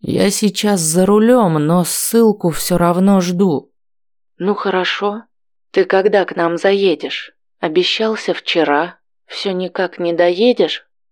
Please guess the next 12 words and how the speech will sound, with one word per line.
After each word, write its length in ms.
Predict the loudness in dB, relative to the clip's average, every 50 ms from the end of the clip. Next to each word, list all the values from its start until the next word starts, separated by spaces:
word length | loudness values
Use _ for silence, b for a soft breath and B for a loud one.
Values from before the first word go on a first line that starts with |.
| _ _ _ _ _ _ _
«Заеду, 680 | -12 -6 -2 0 2 4 4 4 4 2 2 0 -2
Наташ», 640 | 0 0 -2 -2 -2 -2 -2 -2 -4 -6 -14 -16 _ _ _ _ _ _ -10
заверил 640 | -4 -2 -2 0 0 2 0 2 2 2 2 2 2
я 220 | 2 0 -2 -2
сестру. 720 | -2 -4 -4 -4 -6 -6 -6 -4 -4 -2 -2 -4 -6 -12 _ _ _ _ _ _ _ _ _ -12
Отказалась 1040 | -10 -10 -10 -10 -8 -6 -6 -4 -4 -4 -2 0 0 0 0 0 -2 -4 -6 -8
в 100 | -10 -8
силу 480 | -8 -6 -6 -2 0 0 0 0 0 -2
семейных 760 | -4 -4 -2 0 0 0 0 0 0 0 0 -2 -2 -4 -6
обстоятельств. 1400 | -8 -6 -8 -10 -6 -4 -2 -2 0 0 -2 -2 -4 -6 -8 -10 -10 -10 -12 -14 -14 -16 -18 -20 -20 -20 _ _ _ _ _ _ _ _ _ _ _ _ _ _ _ _ -14
«Как 380 | -8 -6 -4 -4 -4 -4 -6 -8
же. 300 | -10 -10 -10 -12 -12